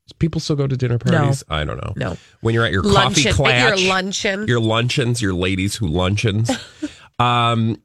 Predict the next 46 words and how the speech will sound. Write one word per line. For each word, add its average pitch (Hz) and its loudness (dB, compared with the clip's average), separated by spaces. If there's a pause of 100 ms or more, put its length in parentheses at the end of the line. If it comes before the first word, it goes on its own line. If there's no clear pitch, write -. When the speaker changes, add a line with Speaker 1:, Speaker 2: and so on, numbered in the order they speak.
(140)
Speaker 1:
you 143 2
can 180 0
share, 110 0
when 131 0
you're 135 0
talking 131 -2
to 113 0
the 90 -2
gals 92 0
down 90 0
at 87 -4
the, 80 0
uh, 78 0 (500)
you 98 0
know, 80 2
salad 92 0
bar, 98 2 (180)
I 101 2
want 127 2
you 135 2
to 110 -2
talk 95 -2
about, 101 -4 (680)
I - 2
want 123 0
you 131 -2
to 135 2
speak - -8
some 87 -2
truth 80 -4 (520)
to 76 -4
power, - -4 (100)
Speaker 2:
Yeah. 92 0
Speaker 1:
okay? 127 0 (140)
Speaker 2:
Yeah. 156 -2 (460)
Speaker 1:
And 120 2
that's 135 0
to 143 2
help 123 0
them 107 2
understand 90 0
how 87 0
fake 85 -2
all 78 -2
this 76 -2
is. 95 0